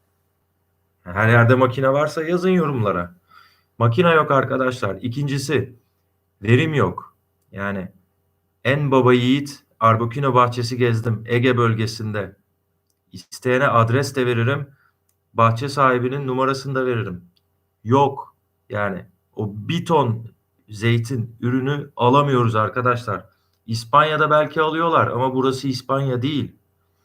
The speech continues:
Anlıyor musunuz beni? Şimdi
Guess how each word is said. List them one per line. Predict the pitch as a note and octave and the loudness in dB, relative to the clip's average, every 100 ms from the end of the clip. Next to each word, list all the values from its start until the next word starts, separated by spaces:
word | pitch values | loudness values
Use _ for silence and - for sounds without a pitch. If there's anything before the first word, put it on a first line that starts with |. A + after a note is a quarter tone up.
| _ _ _ _ _ _ _ _ _ | _ _ _ _ _ _ _ _ _
Anlıyor | G#2 A#2+ D#3+ F3+ | -6 -6 -2 0
musunuz | F3+ - A#2+ F#2 | 2 2 -2 -2
beni? | F#2 F2 - | -4 -8 -12
Şimdi | - E3+ F3+ G#2+ F2 | -12 -2 0 0 -2